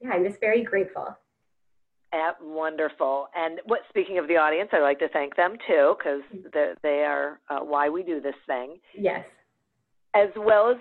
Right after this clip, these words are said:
Speaker 2: the sponsor, if you would like to get a free trial of audible dot com, go to, oh, and a free audiobook,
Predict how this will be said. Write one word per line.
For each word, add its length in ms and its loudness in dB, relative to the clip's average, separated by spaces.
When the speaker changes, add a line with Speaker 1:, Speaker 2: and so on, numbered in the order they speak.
Speaker 2:
the 80 -2
sponsor, 840 2
if 160 -4
you 220 -8
would 120 0
like 200 0
to 80 -14
get 100 -2
a 60 -4
free 160 -4
trial 420 2
of 220 -2
audible 400 2
dot 340 0
com, 540 -4
go 240 -2
to, 500 -4
oh, 120 4
and 160 2
a 140 -6
free 160 0
audiobook, 680 -2